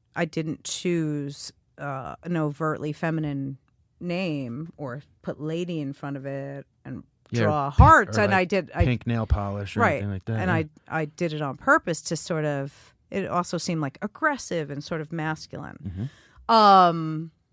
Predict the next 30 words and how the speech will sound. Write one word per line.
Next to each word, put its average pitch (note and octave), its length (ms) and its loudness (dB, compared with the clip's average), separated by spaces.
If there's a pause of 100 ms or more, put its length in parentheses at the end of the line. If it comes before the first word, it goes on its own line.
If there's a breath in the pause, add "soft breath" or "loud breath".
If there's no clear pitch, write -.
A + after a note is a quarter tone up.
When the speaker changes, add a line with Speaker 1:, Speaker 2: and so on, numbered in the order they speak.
(960)
Speaker 1:
you B3 160 -2
kinda E4 340 2
didn't C#4+ 400 0
paint F#4+ 400 0
on F#3+ 140 0
a F3 60 -2
virgin D3+ 920 -4 (260)
brick E3 260 -6
wall C3+ 540 -2
because E3 280 -6
it D3+ 80 -8
was - 140 -16
just - 340 -6
either D#3+ 240 -6
cleaned F#3+ 880 0
or F3 140 0
they, C3+ 220 -4 (200)
they D#3 200 -6
keep - 300 -6
it A3+ 100 -2
clean. G#3 680 0
So - 160 -8
you E3+ 160 0
look F#3 200 -4
for - 120 -12
something D3+ 320 -6
that C#3+ 140 -6
already D3+ 320 -4
has D3+ 640 -4 (120)
graffiti D#3 580 -8